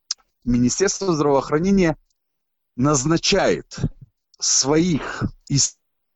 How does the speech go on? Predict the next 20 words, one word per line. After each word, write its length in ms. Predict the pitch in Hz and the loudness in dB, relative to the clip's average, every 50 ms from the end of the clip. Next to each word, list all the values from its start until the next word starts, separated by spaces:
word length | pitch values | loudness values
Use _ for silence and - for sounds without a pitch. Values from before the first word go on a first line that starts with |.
| _ _ _ _ _ _ _ _ _ _ _ _ _ _ _ - | _ _ _ _ _ _ _ _ _ _ _ _ _ _ _ -2
списка 520 | 120 - - - - 190 - - - 143 123 | -2 -2 -2 -2 -2 -2 -2 -2 -2 -2 0
независимых, 840 | 139 156 143 131 165 160 151 123 - 110 104 98 - - - - | 0 0 2 2 0 0 0 0 0 0 -2 -2 -4 -6 -6 -2
э, 220 | 110 107 101 104 | 0 0 0 0
экспертов, 540 | 101 - - - - 196 214 214 - 214 196 - _ _ _ _ _ _ _ _ _ - | 0 -2 -2 0 0 0 -2 -2 -2 -4 -6 -6 _ _ _ _ _ _ _ _ _ -2
лучших 500 | 120 156 214 220 - - 190 - - 147 | 0 2 2 2 2 0 0 -2 -2 -2
врачей, 300 | 147 147 - - 139 107 | -4 -2 0 0 0 0
я 80 | 113 | 0
действительно 420 | 117 117 - - 156 143 143 139 117 | 0 -2 -4 -6 -6 -4 -4 -4 -4
подчёркиваю, 440 | 123 113 - 123 - - 90 87 | -4 -4 -2 -4 -4 -2 -2 0
лучших 280 | 117 165 165 - 147 - | 0 0 0 -2 -4 -2
врачей 300 | 139 131 - - 117 104 | -2 -2 -2 0 -2 -2
Израиля 460 | 92 87 110 123 147 165 170 147 120 | -2 0 0 0 0 0 0 0 -2
для 120 | 107 110 110 | -2 -4 -4
того, 160 | - 123 123 | -2 -2 -2
чтобы 300 | - - - - 107 107 | -4 -4 -4 -2 0 0
они 200 | 117 139 139 - _ | 2 0 0 -2 _
дали 240 | - 127 127 113 107 | 0 0 2 2 2
своё 380 | 101 - - 110 117 113 107 | 0 0 0 2 2 2 2
экспертное 500 | 98 - - - - 123 104 101 117 110 | 0 -2 -4 -4 -4 -4 -4 -4 -4 -4
заключение 540 | 98 98 - - 101 - - 214 185 196 185 | -4 -4 -6 -8 -6 -4 -2 0 0 0 0